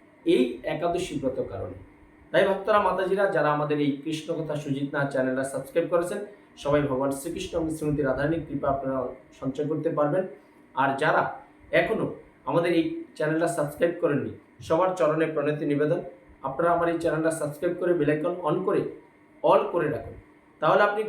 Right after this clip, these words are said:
ঘরে বসে সুন্দর নির্মল বাংলা ভাষায় শাস্ত্রের ধর্মীয় রীতিনীতি এবং হিন্দু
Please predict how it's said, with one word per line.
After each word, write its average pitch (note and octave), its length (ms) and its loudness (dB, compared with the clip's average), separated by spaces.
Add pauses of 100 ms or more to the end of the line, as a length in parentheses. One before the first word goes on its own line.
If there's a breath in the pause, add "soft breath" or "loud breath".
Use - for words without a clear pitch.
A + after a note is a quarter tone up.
ঘরে D#3+ 240 4
বসে - 200 0 (140)
সুন্দর G3 300 0 (120)
নির্মল E3+ 280 0 (100)
বাংলা E3 200 -2 (100)
ভাষায় D3 300 -6 (580)
শাস্ত্রের F3 440 2 (180)
ধর্মীয় F3 340 2
রীতিনীতি D#3+ 480 2 (140)
এবং C#3+ 120 0 (180)
হিন্দু F3 240 2